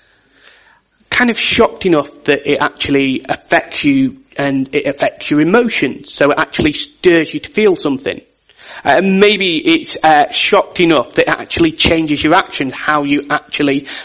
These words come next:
respond in that situation.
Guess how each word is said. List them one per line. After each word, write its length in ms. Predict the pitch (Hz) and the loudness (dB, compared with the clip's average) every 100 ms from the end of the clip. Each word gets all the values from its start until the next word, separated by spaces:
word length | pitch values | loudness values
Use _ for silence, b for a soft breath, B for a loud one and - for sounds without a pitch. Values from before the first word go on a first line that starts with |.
| B | B
respond 800 | 147 - - 220 190 147 - - _ _ | -4 -2 2 2 4 0 -2 -6 _ _
in 180 | 160 156 | 0 2
that 200 | 139 - | 2 -2
situation. 720 | - - - 131 120 - 127 | -4 -6 -2 -4 -4 -10 -12